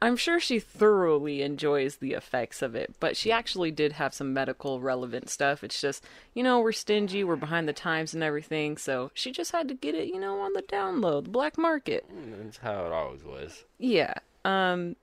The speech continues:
Speaker 1: so yeah, so Kevin's friends all have their own, you know, smoking apparatuses and everything like that, and she's just kicking it with us for about an hour and a half,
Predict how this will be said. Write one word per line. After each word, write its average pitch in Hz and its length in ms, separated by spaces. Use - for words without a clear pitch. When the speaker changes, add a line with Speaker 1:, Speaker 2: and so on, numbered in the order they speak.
Speaker 1:
so - 180
yeah, 320 240
so 196 380
Kevin's 247 400
friends 170 400
all 160 180
have 147 300
their 127 200
own, 170 540
you 196 200
know, 160 160
smoking 170 640
apparatuses 143 960
and 131 80
everything 151 340
like 143 160
that, 143 320
and 135 200
she's 277 400
just - 320
kicking 262 500
it 220 140
with 165 160
us 131 200
for - 140
about 156 280
an 147 60
hour 190 360
and 156 80
a 151 40
half, 170 480